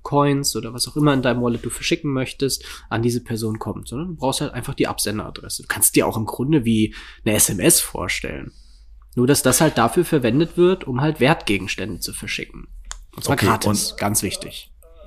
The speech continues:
Speaker 2: Okay, gut. Aber, g-, okay, mein, mein, das Versenden meiner, das Versenden meiner Bilder von, von iPhone zu iPhone oder von Smartphone zu Smartphone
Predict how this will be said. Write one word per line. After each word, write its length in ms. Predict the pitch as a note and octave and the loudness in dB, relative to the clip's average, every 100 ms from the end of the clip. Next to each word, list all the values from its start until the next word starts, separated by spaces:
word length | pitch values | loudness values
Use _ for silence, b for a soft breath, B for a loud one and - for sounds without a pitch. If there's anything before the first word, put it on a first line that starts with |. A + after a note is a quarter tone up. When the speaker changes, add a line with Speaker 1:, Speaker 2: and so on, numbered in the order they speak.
| - - | -4 2
Speaker 2:
Okay, 360 | D3 - D#2+ - | 2 2 -2 2
gut. 260 | G2 F#2+ - - - - - - | 2 2 -8 -20 -20 -20 -16 -4
Aber, 640 | A2 G#2 G#2 F#2+ - - G2+ | 0 4 4 2 -6 -16 -10
g-, 200 | F#2+ - - - | -10 -10 -14 -8
okay, 300 | A#2+ - G#2+ | -4 2 4
mein, 260 | G2 G#2 G#2 | 6 6 6
mein, 220 | G#2 G2+ | 4 4
das 160 | A2 - | 2 4
Versenden 500 | G#2+ A#2 B2+ A#2 A2 | 4 6 6 8 10
meiner, 640 | G#2+ G2+ G#2 G2+ G2+ - b b b b b - - - - - - - | 10 10 8 8 4 0 b b b b b -20 -20 -20 -20 -20 -20 -6
das 120 | F#2+ | 0
Versenden 280 | G#2 G2+ A2+ | 4 6 8
meiner 240 | G#2+ G2+ | 10 8
Bilder 380 | E2+ F#2+ A2 A#2 | 8 8 8 8
von, 420 | A2 G2 F#2+ F#2+ | 8 8 8 6
von 160 | E2+ G2 | 2 2
iPhone 440 | F#2+ G2+ G2 G2 | 4 2 4 4
zu 120 | F#2+ E2 | 2 0
iPhone 520 | G2+ - A2 A2 A2+ | -2 0 2 4 4
oder 180 | G2+ F#2+ | 2 0
von 240 | - F#2 | 2 0
Smartphone 500 | - G2 G2 - F#2+ | 0 0 0 2 0
zu 100 | - | 0
Smartphone 640 | - G2 G2 A2+ A#2 A2 | -2 0 0 2 4 2